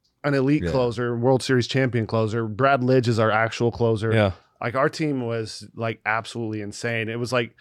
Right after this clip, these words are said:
Speaker 2: And you would
Speaker 1: J-Ro,
Speaker 2: Utley?
Speaker 1: Ryan Howard hit forty homers that
Speaker 2: Yeah.
Speaker 1: year. Utley,
Speaker 2: Yeah.
Speaker 1: uh,
Speaker 3: Utley.
Speaker 1: you know, me in my prime. Like,
Speaker 2: Yeah, dude.
Speaker 1: it was, that team was insane.
Speaker 2: Did it hurt to get traded off this stacked team?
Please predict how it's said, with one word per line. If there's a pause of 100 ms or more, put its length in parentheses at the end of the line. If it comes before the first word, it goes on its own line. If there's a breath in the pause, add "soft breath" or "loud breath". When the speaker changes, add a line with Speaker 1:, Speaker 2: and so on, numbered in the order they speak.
(220 loud breath)
Speaker 2:
And
you
would
Speaker 1:
J-Ro,
Speaker 2:
Utley?
Speaker 1:
Ryan
Howard
hit
forty
homers
that
Speaker 2:
Yeah.
Speaker 1:
year.
Utley,
Speaker 2:
Yeah.
Speaker 1:
uh,
Speaker 3:
Utley.
Speaker 1:
you
know,
me
in
my
prime.
Like,
Speaker 2:
Yeah,
dude.
Speaker 1:
it
was,
that
team
was
insane.
Speaker 2:
Did
it
hurt
to
get
traded
off
this
stacked
team?